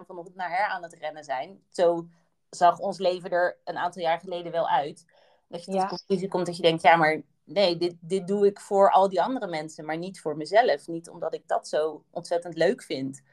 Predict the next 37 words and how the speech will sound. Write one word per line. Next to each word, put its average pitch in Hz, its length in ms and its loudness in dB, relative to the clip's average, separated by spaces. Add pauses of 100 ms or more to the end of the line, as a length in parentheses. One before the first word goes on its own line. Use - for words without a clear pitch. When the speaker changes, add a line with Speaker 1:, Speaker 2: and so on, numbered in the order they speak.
(340)
Speaker 1:
Ehm, 170 300 -2
Speaker 2:
Ja. 202 100 -4 (400)
Speaker 1:
dus 208 260 0
toen 214 140 2
zijn 196 200 8
we 185 60 0
inderdaad 185 340 4
daar 170 180 2
gewoon 190 240 -8
drastisch 185 520 -4
in 175 200 -14
gaan 165 380 -4 (360)
schrappen. 208 640 2
Ook, 175 280 -6
nou 160 160 -8
ja, - 120 -8
uiteindelijk 180 480 -4
een 185 60 -18
beetje 175 220 -10
noodgedwongen 180 640 -6
door 170 120 -2
een 170 120 -4
burn-out. 175 640 0
Dat 170 120 -2
ik 175 100 -14
dacht, 170 140 2
"Ja, - 280 0
ik - 140 -18
kan 190 180 4
nu 220 100 -6
niet 208 120 -10
eens 208 220 -8
meer - 120 -20
naar 202 120 -2
al 185 140 0
die 190 100 -10
verjaardagen." 175 760 0